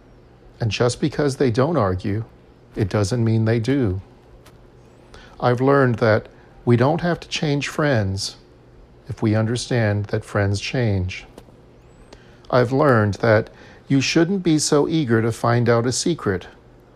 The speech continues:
It could change your life forever. I've learned that two people can look at the exact same thing and see something totally different.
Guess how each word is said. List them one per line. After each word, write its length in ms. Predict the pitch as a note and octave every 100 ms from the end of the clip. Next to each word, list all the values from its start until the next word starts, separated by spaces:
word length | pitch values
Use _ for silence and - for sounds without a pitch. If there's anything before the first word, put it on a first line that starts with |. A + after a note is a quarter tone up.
| _ - - - - - -
It 120 | A2
could 140 | G#2+
change 340 | G2 A2+ A2 A2
your 120 | B2
life 280 | A2 G2+ G2+
forever. 680 | - - A#2+ A2+ F#2+ F#2 - - - - - - - - - - - - -
I've 240 | C3 D3+ D3+
learned 340 | B2+ A#2+ B2
that 340 | A2+ A2 A2
two 220 | - - F#3
people 420 | - C3 D3+ C#3+
can 300 | - A2+ G#2+
look 280 | B2+ D3 -
at 140 | A#2 G#2
the 120 | A2
exact 460 | F#2+ G2+ G2+ G2+
same 320 | - A#2+ B2+ C#3+
thing 480 | - C#3 G2+ F#2 F#2 - - - - - A#2
and 120 | G2+
see 200 | - A#2
something 480 | - A#2 G2 A2 G2+
totally 500 | - G#2 A2+ A2+ A#2
different. 540 | G#2+ F#2 F#2+ F2+ -